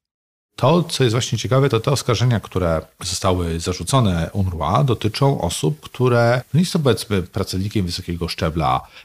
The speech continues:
w biurze. To jest na przykład kierownik szkoły czy nauczyciel w szkole, który w normalnym przypadku to byłaby organizacja pozarządowa albo jakiś lokalny pracownik, tylko ze względu na specyfikę działań unrwa to jest pracownik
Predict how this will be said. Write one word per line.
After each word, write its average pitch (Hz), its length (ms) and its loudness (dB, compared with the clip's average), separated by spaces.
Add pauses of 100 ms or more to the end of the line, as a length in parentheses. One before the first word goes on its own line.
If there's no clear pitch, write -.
(120)
w - 100 -14
biurze. 98 460 -2
To 170 80 2
jest - 140 2
na 139 60 2
przykład 151 380 0 (280)
kierownik 117 420 2
szkoły - 380 -2
czy - 120 -4
nauczyciel 107 540 0
w - 60 -8
szkole, 85 640 0
który 156 320 4
w - 80 0
normalnym 151 340 6
przypadku - 500 0
to 175 120 -8
byłaby 233 320 -2
organizacja 202 500 0
pozarządowa 175 500 4
albo 98 300 2
jakiś - 480 -4
lokalny 90 520 0
pracownik, 85 520 -6
tylko - 220 -2
ze 120 100 0
względu 135 320 2
na 87 140 0
specyfikę - 560 -2
działań 87 300 2
unrwa 95 580 0 (400)
to 156 400 2
jest 104 540 -2 (300)
pracownik 120 640 -2